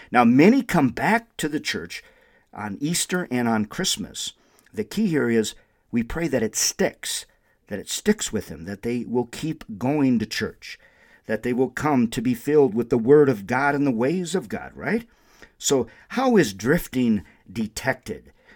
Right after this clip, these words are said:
You know, and I don't believe that anyone consciously decides to drift away from the Lord, though there are some folks who decide to walk away, yes.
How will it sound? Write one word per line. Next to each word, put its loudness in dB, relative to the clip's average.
You 0
know, 2
and 0
I 2
don't 4
believe 0
that 0
anyone 4
consciously -6
decides -2
to -10
drift -4
away -2
from -4
the -10
Lord, -14
though -2
there -4
are -6
some -2
folks -6
who 0
decide -2
to 0
walk -10
away, -4
yes. -10